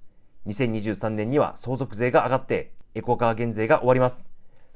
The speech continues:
二千二十四年にはタバコ税、消費税が上がる計画があります。そして退職所得控除、配偶者控除が下がる、つまり増税となる計画があります。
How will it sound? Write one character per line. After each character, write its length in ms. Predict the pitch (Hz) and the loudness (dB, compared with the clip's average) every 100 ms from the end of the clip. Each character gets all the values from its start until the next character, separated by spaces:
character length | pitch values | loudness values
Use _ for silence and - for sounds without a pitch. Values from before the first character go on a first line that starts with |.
| - | -12
二 80 | - | -8
千 200 | 104 131 | -4 -2
二 100 | 120 | -2
十 100 | 107 | 0
四 120 | 110 | 0
年 120 | 107 113 | 2 2
に 80 | |
は 200 | 139 80 - | 2 2 -2
タ 80 | |
バ 100 | 113 | -4
コ 80 | 143 | 0
税、 280 | 135 85 - - - | 2 0 -2 -12 -6
消 180 | - 120 | -2 -2
費 100 | 110 | 0
税 160 | 110 | 0
が 160 | 120 - | 2 0
上 60 | |
が 60 | 123 | -2
る 60 | 127 | -2
計 140 | 127 | -2
画 120 | 123 | -4
が 180 | 120 151 | 2 2
あ 40 | |
り 80 | 135 | 4
ま 100 | 127 | 2
す。 180 | - - - - - - - - | 2 -4 -16 -16 -20 -20 -20 -14
そ 120 | - | -8
し 80 | 117 | -6
て 260 | 120 - - | -4 -4 -4
退 140 | - 117 | -2 -2
職 220 | 120 - | -4 -6
所 100 | 110 | -8
得 220 | 110 156 | -4 -4
控 220 | - 147 | 0 2
除、 180 | 117 87 - - - | 4 0 -4 -14 -6
配 200 | 113 117 | -2 0
偶 120 | 117 | 0
者 120 | 120 | -2
控 180 | 120 120 | -2 0
除 80 | 117 | 0
が 100 | 123 | 2
下 100 | 127 | 4
が 80 | |
る、 140 | 131 87 - - - | 4 2 -12 -20 -12
つ 120 | - | 0
ま 80 | 156 | 0
り 160 | 85 - - | 0 -6 -4
増 200 | 101 120 | 0 0
税 120 | 123 | 0
と 80 | 110 | 2
な 100 | 147 | 2
る 100 | 110 | 2
計 140 | - 104 | -4 -6
画 120 | 113 | 2
が 120 | 147 | 4
あ 40 | |
り 40 | 131 | 4
ま 140 | 127 | 2
す。 180 | - - | 0 -8